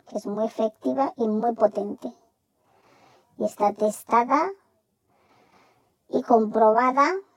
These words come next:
para hasta la peor de las entidades negativas. <laughs> Bueno,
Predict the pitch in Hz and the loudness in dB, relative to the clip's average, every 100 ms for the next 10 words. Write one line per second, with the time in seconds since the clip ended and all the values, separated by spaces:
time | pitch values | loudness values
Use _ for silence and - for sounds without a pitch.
0 | _ _ _ _ _ _ _ _ _ _ | _ _ _ _ _ _ _ _ _ _
1 | _ _ _ _ _ _ _ _ _ _ | _ _ _ _ _ _ _ _ _ _
2 | 247 226 220 220 - 220 220 214 214 214 | 2 4 4 0 -4 -2 2 2 0 -2
3 | 214 208 214 214 208 _ _ _ _ _ | -4 -4 -4 -6 -12 _ _ _ _ _
4 | _ _ _ - - - _ - 262 269 | _ _ _ -20 -20 -20 _ 2 6 6
5 | 277 269 233 254 240 214 - - - - | 4 0 -4 -4 -2 -4 -10 -20 -20 -20
6 | _ 240 220 214 214 214 202 208 190 185 | _ -6 -6 -4 0 0 2 0 -4 -10
7 | 190 - 214 269 - - - - _ _ | -10 -10 -12 -12 -18 -20 -20 -20 _ _
8 | _ - 208 - 208 - 233 - 233 - | _ -10 -10 -8 -10 -8 -10 -8 -8 -10
9 | 233 - 320 _ _ _ - - - - | -14 -16 -20 _ _ _ -20 -20 -20 -20
10 | - - - - _ _ _ _ 254 233 | -20 -20 -20 -20 _ _ _ _ -2 0
11 | 214 220 220 | 0 -4 -12